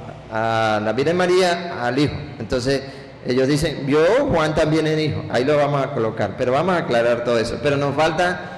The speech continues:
¿nos falta quién es? Judas, nos falta Judas. ¿Quién quiere ser como Judas? No, no, no. Solamente el nombre, ¿quién quiere actuar como Judas? Nadie. ¿Eh? Aleja. <laughs>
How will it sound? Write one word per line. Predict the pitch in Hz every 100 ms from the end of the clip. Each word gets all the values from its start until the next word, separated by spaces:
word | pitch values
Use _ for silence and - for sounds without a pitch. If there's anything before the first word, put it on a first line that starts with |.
| - - -
¿nos | 127
falta | 135 139 143
quién | 151 156
es? | 202 185 - - - - - - 147 135 127 123 120 113 131 123 113 160
Judas, | 147 156 143 139 135 -
nos | 123 113
falta | 117 117 120
Judas. | 120 127 123
¿Quién | 175 185
quiere | 185 202 185
ser | 185 175 180
como | 175 170
Judas? | 175 180 175 175 - - -
No, | 170
no, | 160
no. | 143 - -
Solamente | - 175 180 180 165 151
el |
nombre, | 139 156 151
¿quién | 147 151
quiere | 165 156
actuar | 143 - 143
como | 143 123 120
Judas? | 156 160 160 - - - - - - - - - - -
Nadie. | 180 233 214 214 214 - - - - - - -
¿Eh? | 143 160 214 - - - - - - - - - - - -
Aleja. | 120 165 233 185 165 - - - - -
<laughs> | 185 - - - - - - -